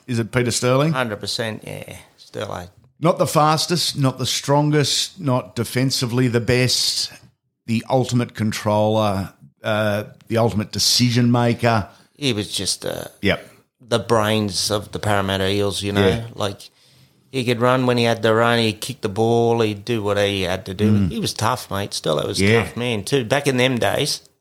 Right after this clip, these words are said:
Speaker 2: like, he used to get beat around, but
Speaker 1: Mm.
Speaker 2: he'd, he'd pop up and keep going.
Speaker 1: Immortal?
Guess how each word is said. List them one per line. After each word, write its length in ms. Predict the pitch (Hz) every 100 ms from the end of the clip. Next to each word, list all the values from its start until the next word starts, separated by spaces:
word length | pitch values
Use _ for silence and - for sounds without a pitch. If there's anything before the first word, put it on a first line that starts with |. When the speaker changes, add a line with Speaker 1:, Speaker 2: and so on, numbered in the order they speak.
| -
Speaker 2:
like, 320 | 120 113 - _ _ _ -
he 60 |
used 120 | 131 -
to 60 |
get 240 | 123 120 -
beat 200 | 120 113
around, 540 | 113 127 117 127 147
but 80 | 143
Speaker 1:
Mm. 40 | 120
Speaker 2:
he'd, 160 | 113 - -
he'd 260 | 160 156
pop 220 | - 139 139
up 180 | 143 131
and 180 | 110
keep 200 | - 131 123
going. 240 | 123 151 - - _ _ _ _ _ 139
Speaker 1:
Immortal? 540 | 139 165 180 226